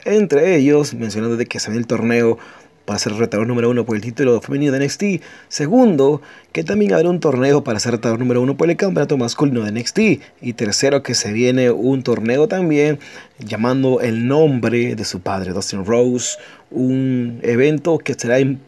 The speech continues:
relevos en parejas. Así que comenzó a anunciar esto y también dijo de que también tenía una noticia más, pero aparecía Ilya Dragunov, el actual campeón, para reconocer un poco la labor que ha estado haciendo Cody Rhodes. Y Cody mencionó lo siguiente, dijo:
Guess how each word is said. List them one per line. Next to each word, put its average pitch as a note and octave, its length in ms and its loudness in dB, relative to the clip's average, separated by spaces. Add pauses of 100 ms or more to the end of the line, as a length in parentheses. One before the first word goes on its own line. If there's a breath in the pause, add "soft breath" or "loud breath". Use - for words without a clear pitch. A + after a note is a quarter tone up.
(140)
relevos A#2+ 400 0
en G#2+ 120 -6
parejas. G#2 520 -4 (400 loud breath)
Así B2 340 0
que G3+ 140 -8
comenzó E3+ 360 2
a G#3 60 4
anunciar F#3+ 340 2
esto F#3+ 380 2
y A#3+ 160 4
también D#3 400 2
dijo D#3 420 2 (300 loud breath)
de A#2 140 -4
que A2+ 180 -2
también A#2+ 240 -4
tenía E3 240 -6
una F#3+ 140 0
noticia F3+ 360 2
más, G#3 340 2 (240 loud breath)
pero A#3 220 6
aparecía D3 800 2 (320 loud breath)
Ilya C3+ 240 0
Dragunov, B2+ 600 2
el G#2+ 80 -6
actual B2 260 -2
campeón, C3 600 -2 (220 loud breath)
para G#2 160 -6
reconocer A2 540 -2
un C#3 100 -4
poco D3 220 0
la B2+ 60 2
labor B2 260 0
que B2+ 140 2
ha B2 100 4
estado C3 340 0
haciendo A#2+ 540 0
Cody A2+ 240 -2
Rhodes. E3+ 520 0 (300 loud breath)
Y D#3 80 -4
Cody F#3 300 4
mencionó D3 300 0
lo D3 40 -2
siguiente, E3+ 500 2
dijo: D#3+ 440 -2